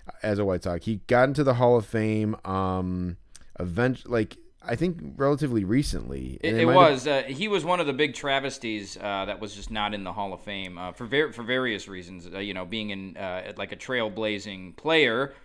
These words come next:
Speaker 2: but
Speaker 1: Mm-hmm.
Speaker 2: also, um, also just the fact that his numbers are really good too.
Speaker 1: Yeah, but it was last year only
Speaker 2: Mm-hmm.
Speaker 1: that he
Speaker 2: Yep.
Speaker 1: got in.
Speaker 2: Yep.
Speaker 1: The Golden Days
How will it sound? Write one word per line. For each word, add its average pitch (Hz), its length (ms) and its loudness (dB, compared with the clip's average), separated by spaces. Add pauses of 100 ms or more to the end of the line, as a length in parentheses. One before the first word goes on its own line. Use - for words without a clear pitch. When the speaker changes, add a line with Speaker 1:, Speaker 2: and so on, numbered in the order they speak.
(140)
Speaker 2:
but 117 220 2
Speaker 1:
Mm-hmm. 110 100 2
Speaker 2:
also, 120 640 0
um, 95 480 -6
also 117 240 -2
just 110 160 -10
the 101 80 -16
fact 107 220 -4
that 107 80 -8
his 92 120 -10
numbers 101 360 -8
are 87 40 -14
really 85 220 -12
good 82 260 -14
too. 92 280 -10 (460)
Speaker 1:
Yeah, 98 360 2 (100)
but 131 220 4
it 127 80 0
was 120 220 4
last 120 300 4
year 107 520 0 (260)
only 87 280 -2
Speaker 2:
Mm-hmm. 90 80 -2
Speaker 1:
that 85 100 -2
he 98 80 0
Speaker 2:
Yep. 156 100 4
Speaker 1:
got 87 140 0
in. 82 320 -4
Speaker 2:
Yep. 127 300 -4 (160)
Speaker 1:
The 85 80 -4
Golden 107 440 2
Days 95 360 0